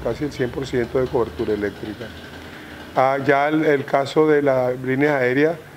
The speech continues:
cada día se está creciendo eso, se está desarrollando, la movilidad turística centroamericana es más alta. Entonces yo creo que, eh, yo pues, creo que sí, que el turismo está en auge, está en auge y están las cifras, eh,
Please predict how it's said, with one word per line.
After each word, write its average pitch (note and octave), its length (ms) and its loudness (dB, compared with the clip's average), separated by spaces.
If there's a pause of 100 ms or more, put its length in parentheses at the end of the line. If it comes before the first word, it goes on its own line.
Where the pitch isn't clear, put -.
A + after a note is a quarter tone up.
(180)
cada C3 160 4
día C3+ 180 4
se C3 140 -8
está A#2 160 -4
creciendo A#2+ 500 -2
eso, C#3+ 100 0
se C3+ 120 -2
está A2+ 180 -2
desarrollando, A#2 600 -2
la C#3+ 80 -4
movilidad A#2+ 360 2
turística D3 560 -4 (880)
centroamericana C3+ 1120 2
es B2+ 300 0
más A#2 220 -4
alta. A#2 420 -2 (840)
Entonces E3+ 180 6
yo F#3+ 100 4
creo F#3+ 160 2
que, F3+ 120 6
eh, C#3 560 2
yo C#3 140 4
pues, C#3+ 280 0 (420)
creo C3+ 240 2
que C3+ 120 0
sí, C3+ 120 0
que C3 100 -2
el B2 80 -2
turismo B2+ 400 -2
está C3+ 180 -8
en A2+ 80 -2
auge, A2+ 340 2 (540)
está C#3+ 120 -2
en C#3 60 4
auge D3 300 2
y G3 100 -2
están B2+ 240 0
las C#3 140 -2
cifras, D3 340 0 (140)
eh, A#2 420 -2